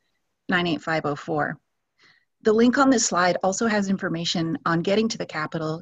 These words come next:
using public transportation if you need to do that. Traffic on I five can be unpredictable through Joint Base Lewis McChord,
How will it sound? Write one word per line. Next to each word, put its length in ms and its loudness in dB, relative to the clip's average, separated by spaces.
using 300 -4
public 300 -2
transportation 920 -2
if 220 -4
you 80 -4
need 180 -2
to 80 -10
do 140 -6
that. 260 -2
Traffic 440 0
on 120 4
I 80 4
five 500 -2
can 140 -2
be 240 -4
unpredictable 760 0
through 260 -6
Joint 320 -2
Base 300 -2
Lewis 240 -2
McChord, 540 -2